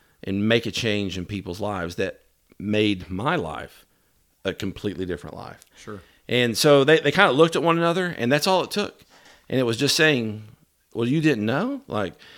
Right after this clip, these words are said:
Speaker 1: so just to be honest and, like, completely candid, uh, back then I didn't know. I th-, I thought the only book you had to have when you went to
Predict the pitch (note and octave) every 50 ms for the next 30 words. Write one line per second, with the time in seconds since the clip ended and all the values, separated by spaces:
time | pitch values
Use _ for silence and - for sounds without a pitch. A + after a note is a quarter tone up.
0 | - - _ - - F#3+ F3+ F3 E3 D#3 C#3 - - _ _ _ - - - D3+
1 | E3 D#3+ D3 C#3+ C#3 B2 B2 C#3+ C#3+ A#2+ G#2 A2+ A2+ G#2+ G2+ F2 - G2 F2+ A#2+
2 | A#2 F#2+ F#2+ - - A2 A2 A#2 G#2 F2 D#2+ F#2 F#2+ - - - - - G2+ G2
3 | G2 F#2+ F#2+ F#2+ F2+ D#2+ - - - - - - G2 A#2 B2+ B2 A2+ G#2+ A2+ C3
4 | C3 A2 G#2 B2 B2+ G#2 F#2 F#2+ G2+ G2+ G2+ G2 F#2+ F#2 F#2 - _ _ _ _
5 | _ _ _ _ - - A#2 A#2 D3 C3 - - C3+ C#3 - E3+ E3 D3 - A2
6 | A#2 G#2+ - - A#2+ B2+ C3 C#3+ C3+ A#2 G2 F#2+ A#2+ A2+ G#2 - - - G#2 F#2+
7 | F#2+ A2 G#2+ G#2 F#2+ F#2+ E2 F#2+ G#2+ G#2 G2+ F2 - F#2+ F#2 F2+ F2+ F#2+ G2 -
8 | F2 E2+ E2